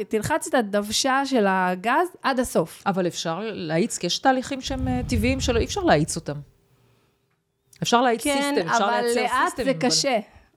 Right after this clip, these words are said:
Speaker 1: לאט זה קשה.
Speaker 2: אני אגיד לך גם למה
Speaker 1: אוקיי?
Speaker 2: אני מתכוונת, כי יש, יש תהליכים שאת יכולה להאיץ,
Speaker 1: <clears throat>
Speaker 2: כמו באמת, נגיד, מה שאת עושה, אה,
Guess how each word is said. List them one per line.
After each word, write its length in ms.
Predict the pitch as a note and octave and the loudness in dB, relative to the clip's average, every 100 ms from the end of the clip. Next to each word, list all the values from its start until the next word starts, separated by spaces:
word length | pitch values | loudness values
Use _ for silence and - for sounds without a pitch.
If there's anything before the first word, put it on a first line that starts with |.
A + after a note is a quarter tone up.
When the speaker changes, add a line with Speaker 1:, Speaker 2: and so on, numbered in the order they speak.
| - | -2
Speaker 1:
לאט 440 | G#3 - C4 D#4+ | 0 2 2 0
זה 140 | - G3+ | -2 -4
קשה. 340 | G3 - G#3+ E3+ _ _ - G#3 | -2 0 -2 -2 _ _ -8 0
Speaker 2:
אני 120 | G#3+ | 2
אגיד 140 | C#4 | 2
לך 140 | D#4 C#4+ | 0 0
גם 60 | |
למה 80 | A3 | 0
Speaker 1:
אוקיי? 140 | G3+ | 2
Speaker 2:
אני 100 | B3 | 0
מתכוונת, 560 | C#4+ - G3 D#3+ D3+ D3+ | -2 -4 -6 -6 -8 -8
כי 200 | - G#3 | -4 2
יש, 240 | G#3 C#4 - | 4 2 0
יש 180 | - C#4 | -2 0
תהליכים 360 | - C#4 A#3+ B3+ | 2 0 0 -6
שאת 140 | A3+ | -8
יכולה 200 | F3 F#3 | -2 0
להאיץ, 320 | F#3+ - A#3+ | 2 2 0
Speaker 1:
<clears throat> 40 | A3 | 0
Speaker 2:
כמו 140 | A3 | 0
באמת, 200 | G3+ G#3+ | 2 0
נגיד, 200 | G3+ G3 | 0 0
מה 100 | F#3+ | 0
שאת 220 | F#3+ F#3+ F#3 | 0 -2 -4
עושה, 200 | E3+ F#3 | -2 0
אה, 260 | F3+ E3+ | 2 2